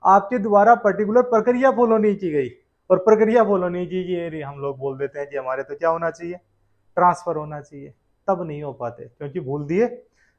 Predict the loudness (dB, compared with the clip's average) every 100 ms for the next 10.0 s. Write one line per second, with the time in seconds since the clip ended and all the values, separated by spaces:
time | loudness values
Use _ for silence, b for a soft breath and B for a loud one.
0 | -18 -10 -4 -2 -2 -8 -10 -4 -4 2
1 | 4 4 0 -8 -4 -4 -4 -6 -2 -2
2 | -2 -6 -6 -8 -2 0 0 -4 -14 -4
3 | -2 0 -2 -4 -8 -10 -12 -10 -8 -8
4 | -8 -10 -12 -14 -12 -10 -8 -8 -6 -6
5 | -6 -10 -12 -6 -4 -4 -6 b b b
6 | 0 2 2 -2 -2 -6 -4 0 0 0
7 | -2 0 0 0 -6 -8 -8 -10 -14 -12
8 | -12 -14 -14 -8 -6 -4 -4 -6 -10 -10
9 | -10 -8 -8 -2 -2 -2 -10 -10 -12 -14